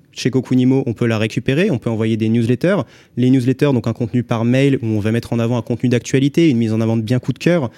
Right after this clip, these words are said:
euh, va rediriger elle-même vers le site internet. On a un cercle vertueux, en fait, qui se crée et qui va faire qu'on va comme ça collecter de la data, en tirer parti, être en mesure finalement de, de se constituer un actif au sein de l'agence. C'est souvent ce qu'on dit à nos clients,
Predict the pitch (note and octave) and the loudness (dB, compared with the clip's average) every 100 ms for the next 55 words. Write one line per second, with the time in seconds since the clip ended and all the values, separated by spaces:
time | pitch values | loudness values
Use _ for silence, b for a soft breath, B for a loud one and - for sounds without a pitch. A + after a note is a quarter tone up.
0 | b b - A2 G#2+ A2+ B2+ C3+ C#3+ C#3+ | b b -4 -2 0 0 0 2 2 2
1 | C#3+ C#3+ C3 B2+ C3 B2 A#2 A2+ - A#2+ | 2 0 0 2 2 2 0 -2 -4 -4
2 | C3 E3 F#3+ B2+ C3+ C3 - F3 D3 C#3 | 0 -2 0 -2 -2 -2 -2 -2 0 0
3 | C#3 - D#3+ B2+ C3 - - A2+ - G3+ | -2 0 0 0 -6 -8 -6 -6 0 -2
4 | B B B B2+ - B2 A#2 B2+ - A#2+ | B B B -6 -2 -2 0 -2 -2 -2
5 | B2 B2 A#2 E3 - _ - E3 D3+ - | 0 -2 -2 -4 -6 _ 0 2 2 -2
6 | B2+ B2 A#2+ - F#3+ b b b - D#3+ | 0 0 0 0 -2 b b b -4 -2
7 | - D#3+ C#3 B2+ A#2+ - F#3 A3+ B B | 0 0 2 0 -4 -2 -2 -2 B B
8 | - D3 - C3+ A#2+ D#3 F3 - B2+ B2+ | -4 -4 0 0 2 0 -2 0 0 2
9 | D#3+ A#2+ A#2 A#2 - B2+ E3 - D3 - | 2 0 0 -2 -2 -2 0 0 0 2
10 | E3+ B2+ C#3 - - - F#3+ - - C#3 | 4 6 4 0 -8 -4 -2 -4 -4 -2
11 | C3+ D#3 C#3 C3 A2+ - B2 - D3+ F#3+ | 0 0 2 0 -2 -6 -6 -4 -4 -2
12 | D3 C#3 C3+ B2+ - D3 | -2 0 0 0 0 -2